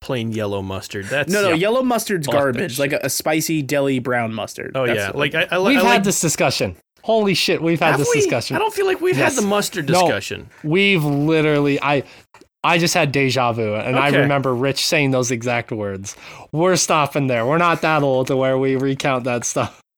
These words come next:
Speaker 1: I don't know.
Speaker 3: We've
Speaker 1: It's,
Speaker 3: had
Speaker 1: it
Speaker 3: this
Speaker 1: sounds like
Speaker 3: discussion. We're s-
Speaker 1: content to me.
Speaker 2: The name of the episode is now the Mustard Debate. <laughs>
Speaker 3: Mustard Debate Redux.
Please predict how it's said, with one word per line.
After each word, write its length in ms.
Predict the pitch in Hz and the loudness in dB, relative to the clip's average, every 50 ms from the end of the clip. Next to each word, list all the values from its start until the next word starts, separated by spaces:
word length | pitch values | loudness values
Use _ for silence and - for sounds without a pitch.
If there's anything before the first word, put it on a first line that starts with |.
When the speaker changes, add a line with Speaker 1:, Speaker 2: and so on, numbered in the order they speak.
| _ _ _ _ _ _ - - - - | _ _ _ _ _ _ -20 -18 -14 -10
Speaker 1:
I 80 | - 135 | -6 -4
don't 140 | 139 139 156 | -2 0 0
know. 140 | 165 147 175 | 2 2 4
Speaker 3:
We've 140 | 180 180 | 4 4
Speaker 1:
It's, 80 | 180 180 | 4 4
Speaker 3:
had 80 | 175 156 | 2 2
Speaker 1:
it 20 | |
Speaker 3:
this 140 | 156 156 - | 2 0 0
Speaker 1:
sounds 200 | - 170 180 165 | 2 2 2 2
like 120 | 175 139 127 | 2 0 0
Speaker 3:
discussion. 220 | - 160 170 175 | 2 2 2 2
We're 40 | 170 | 2
s- 60 | - | 2
Speaker 1:
content 200 | 147 165 165 165 | 2 0 -2 -2
to 80 | - 156 | -4 -2
me. 380 | 147 147 151 143 127 123 120 - _ _ _ _ _ _ _ - - - - _ - | -2 0 0 0 0 -2 -4 -8 _ _ _ _ _ _ _ -20 -20 -20 -20 _ -6
Speaker 2:
The 100 | 143 160 | -2 0
name 220 | 175 185 208 226 | 0 2 2 2
of 80 | 220 185 | 2 2
the 100 | 190 170 | 2 0
episode 340 | 160 151 156 151 170 156 151 | 0 0 0 0 0 0 0
is 100 | 139 139 | 0 0
now 160 | 151 147 139 | 0 0 0
the 80 | 135 131 | 0 0
Mustard 440 | 127 135 123 120 - 135 120 113 113 | 0 0 -2 -2 -2 -4 -6 -4 -4
Debate. 320 | 113 120 123 135 156 156 160 359 - - - 440 - 339 - | -4 -2 0 -2 -2 -2 -2 -4 -4 -2 -2 -2 -2 -2 -4
<laughs> 380 | 381 - - 320 - - - | -6 -6 -6 -10 -8 -4 0
Speaker 3:
Mustard 460 | 165 175 196 185 - - 202 175 160 143 | 2 2 2 2 2 2 2 2 2 2
Debate 380 | 156 143 160 160 160 151 - - - - - _ _ - - - - - | 2 2 2 2 2 2 0 -2 -6 -10 -10 _ _ -20 -18 -18 -14 -10
Redux. 920 | 147 135 127 139 151 151 147 127 123 104 104 - - - - - - - | -8 -4 -2 0 0 0 0 0 0 -2 -2 -4 -6 -6 -6 -6 -8 -10